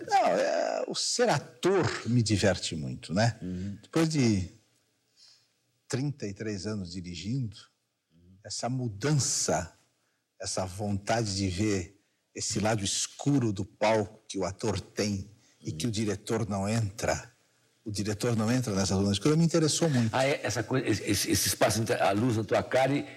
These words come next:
Speaker 2: e, e aquela coisa vib-, é, vibrante lá embaixo, que, que é a, a plateia, né?
Speaker 1: Não, é a zona escura aqui no palco
Speaker 2: Ah, no
Speaker 1: mesmo.
Speaker 2: palco tem
Speaker 1: É
Speaker 2: zona
Speaker 1: um
Speaker 2: escura?
Speaker 1: abismo, essa zona escura no claro.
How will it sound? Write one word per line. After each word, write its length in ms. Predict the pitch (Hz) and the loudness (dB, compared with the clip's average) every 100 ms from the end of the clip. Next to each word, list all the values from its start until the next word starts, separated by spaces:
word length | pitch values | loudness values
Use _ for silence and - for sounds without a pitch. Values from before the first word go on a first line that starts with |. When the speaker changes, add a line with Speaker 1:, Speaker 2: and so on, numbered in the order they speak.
| - - | -20 -10
Speaker 2:
e, 280 | 104 117 113 | -4 -2 -2
e 40 | |
aquela 280 | 110 120 104 | -2 0 -2
coisa 380 | 101 101 87 90 - - | 0 0 0 -2 -8 -16
vib-, 340 | 78 90 85 76 - | -6 -4 -4 -6 -4
é, 180 | 92 | -4
vibrante 540 | 82 71 73 98 120 - | -2 -4 -2 0 0 0
lá 80 | 98 | 0
embaixo, 200 | 104 - | 2 2
que, 200 | 110 - | 0 0
que 120 | 101 | 0
é 20 | |
a, 40 | 85 | 0
a 180 | 67 | -2
plateia, 500 | 76 82 - 117 95 | -2 -4 0 2 2
né? 160 | 92 113 | 2 2
Speaker 1:
Não, 160 | 110 104 | 4 4
é 60 | |
a 80 | 107 | 4
zona 240 | 120 147 | 4 4
escura 340 | 117 - 156 147 | 2 2 2 2
aqui 160 | - | 2
no 100 | 143 | 2
palco 440 | 120 120 113 107 107 | 2 2 2 2 0
Speaker 2:
Ah, 60 | 110 | 0
no 60 | |
Speaker 1:
mesmo. 180 | 95 117 | 0 2
Speaker 2:
palco 180 | 143 - | 0 0
tem 100 | 107 | 0
Speaker 1:
É 40 | |
Speaker 2:
zona 160 | 110 131 | 2 2
Speaker 1:
um 40 | |
Speaker 2:
escura? 220 | - 147 | 2 4
Speaker 1:
abismo, 540 | 131 139 92 - - 78 | 4 4 2 -2 -2 0
essa 200 | 90 123 | 2 4
zona 220 | 135 139 | 4 4
escura 420 | 113 - 160 156 | 2 2 4 4
no 120 | 143 | 4
claro. 680 | 123 - 110 117 113 95 | 0 0 2 4 4 2